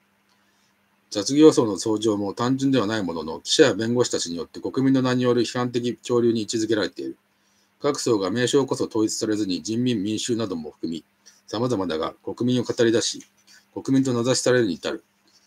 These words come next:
国民が破行、破行的に、つまり不完全な形で形成されながら、反発に反-、反繰り返す事態となっていると言えよう。三、第一次護憲運動と大正政変。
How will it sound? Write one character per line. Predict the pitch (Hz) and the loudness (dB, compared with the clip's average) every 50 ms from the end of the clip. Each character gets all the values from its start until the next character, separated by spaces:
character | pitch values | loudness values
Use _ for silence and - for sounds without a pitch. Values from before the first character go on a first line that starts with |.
| _ _ | _ _
国 | - 107 - 135 139 139 139 | -10 -6 -2 0 0 2 2
民 | 135 | 2
が | 135 131 123 | 2 2 2
破 | 117 120 107 | 0 -2 -4
行、 | - - 135 135 - _ _ _ - - - _ | -2 -2 -4 -4 -4 _ _ _ -20 -20 -20 _
破 | - - | -14 -6
行 | - - 135 131 - | -2 0 0 0 0
的 | - 117 - 123 | -2 -4 -4 -4
に、 | 117 110 | -6 -4
つ | - - | -2 -2
ま | 139 120 | -2 -2
り | 139 - | -2 -4
不 | - _ | -4 _
完 | - 143 147 135 | -2 0 0 0
全 | 131 110 | 0 -2
な | 98 90 | -2 -4
形 | - 90 98 95 98 | -6 -6 -6 -6 -6
で | 90 | -6
形 | 85 - 107 98 | -2 -2 -2 0
成 | - 110 95 | 0 -2 -2
さ | - 101 | -2 -2
れ | 98 | -4
な | 95 95 85 | -4 -4 -6
が | 76 73 | -6 -6
ら、 | 76 76 - _ _ _ - - - _ _ _ - | -8 -8 -10 _ _ _ -20 -20 -20 _ _ _ -4
反 | 123 131 131 | -2 0 2
発 | 135 127 - | 2 2 0
に | 131 131 | 0 0
反-、 | - 139 139 135 135 - | 2 2 0 0 -2 -6
反 | _ - 151 147 135 | _ 0 0 0 0
繰 | 110 | 0
り | 107 98 | -2 -2
返 | 120 104 98 | -2 -2 -2
す | - - - | -2 -4 -6
事 | 120 113 | -6 -4
態 | - 123 95 | -2 -2 -2
と | - 98 | -2 -4
な | 101 101 | -6 -8
っ | - | -8
て | _ 90 | _ -10
い | 82 | -10
る | 78 | -10
と | - 85 | -10 -10
言 | 82 82 | -10 -8
え | |
よ | 82 78 78 | -8 -8 -10
う。 | - _ _ _ _ _ _ _ _ _ _ _ _ _ _ _ _ _ _ - - _ _ - | -10 _ _ _ _ _ _ _ _ _ _ _ _ _ _ _ _ _ _ -20 -20 _ _ -10
三、 | - - 113 107 110 110 - _ _ _ _ _ _ _ _ _ _ _ _ _ _ _ - | -6 -4 -4 -4 -4 -6 -8 _ _ _ _ _ _ _ _ _ _ _ _ _ _ _ 2
第 | 139 143 135 | 2 4 4
一 | 120 - - | 2 2 -2
次 | 113 98 | -2 -2
護 | 104 101 98 | -4 -2 2
憲 | - 139 131 135 135 | 2 4 4 4 4
運 | 135 | 4
動 | 120 107 | 4 2
と | - 92 - | 0 -2 -2
大 | - 113 110 | 0 0 0
正 | - - 117 | 2 2 0
政 | 101 - - 104 90 - | 2 2 0 0 -2 -4
変。 | 82 67 | -8 -14